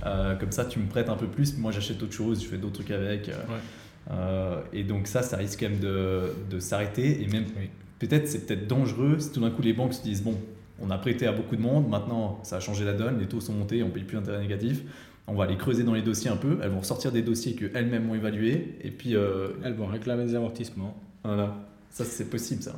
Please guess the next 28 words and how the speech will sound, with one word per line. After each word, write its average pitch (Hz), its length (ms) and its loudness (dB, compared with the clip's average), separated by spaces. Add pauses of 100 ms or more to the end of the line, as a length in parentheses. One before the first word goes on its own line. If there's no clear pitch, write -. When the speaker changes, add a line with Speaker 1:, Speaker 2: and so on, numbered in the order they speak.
Speaker 2:
Ça, - 200 0
c'est 123 240 2
possible, 135 520 2
euh, 104 200 4
légalement, 120 640 2
hein. 147 100 -2 (320)
Après, 104 280 -2
Speaker 1:
Ouais. 135 80 -2
Speaker 2:
pratiquement, 131 680 0
je 110 180 -6
pense 101 260 -6
pas 117 140 -6
qu'ils - 160 -6
vont 117 60 -2
le 107 40 -4
faire. 151 360 -4 (600)
Du 107 100 0
Speaker 1:
Ouais. 117 60 2
Speaker 2:
moment 123 280 2
où 110 60 0
tu 107 120 -6
payes 113 220 -4
tes 117 180 -4
intérêts, 117 560 -4
normalement, 110 680 -4 (280)
Speaker 1:
Ouais, 107 140 -2
c'est 98 140 -4
ça. 101 220 -6